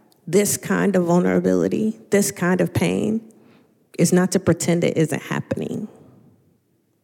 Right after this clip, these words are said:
It's not to pretend we can fast forward past the hard parts. Life is the hard <laughs> parts.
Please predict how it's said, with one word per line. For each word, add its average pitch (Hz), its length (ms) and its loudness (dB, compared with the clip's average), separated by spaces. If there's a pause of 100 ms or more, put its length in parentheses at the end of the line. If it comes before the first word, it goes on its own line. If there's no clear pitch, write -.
(1500)
It's - 160 0
not 185 220 2
to - 100 -4
pretend 190 400 2
we 175 80 4
can 175 160 0
fast 160 400 0
forward 139 280 2
past - 300 -2
the - 80 -2
hard 160 300 -2
parts. - 600 -8 (2250)
Life 214 400 -2
is 220 220 2
the - 80 -6
hard - 300 -10
<laughs> - 0 -
parts. - 580 -2